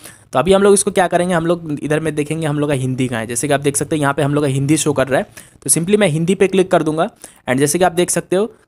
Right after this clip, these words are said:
कृपया प्रतीक्षा करें लिखा है और हिंदी में पूरा हमारा हो चुका है, सब कुछ हिंदी में आ गया। अब हम बैक करेंगे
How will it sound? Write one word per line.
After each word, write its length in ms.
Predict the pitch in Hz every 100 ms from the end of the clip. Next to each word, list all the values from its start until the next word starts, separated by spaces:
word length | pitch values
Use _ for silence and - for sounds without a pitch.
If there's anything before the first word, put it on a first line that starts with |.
| -
कृपया 220 | 151 170
प्रतीक्षा 440 | 160 156 156 - 170
करें 180 | 160
लिखा 180 | 160 147
है 100 | 151
और 80 | 151
हिंदी 280 | 143 139 147
में 80 | 151
पूरा 140 | 147
हमारा 200 | 139 143
हो 140 | 123 123
चुका 200 | 110 113
है, 40 |
सब 100 | 123
कुछ 180 | - 147
हिंदी 200 | 143 147
में 100 | 147
आ 60 | 135
गया। 160 | 156
अब 80 | 139
हम 140 | 139
बैक 200 | 131 123 -
करेंगे 320 | 139 139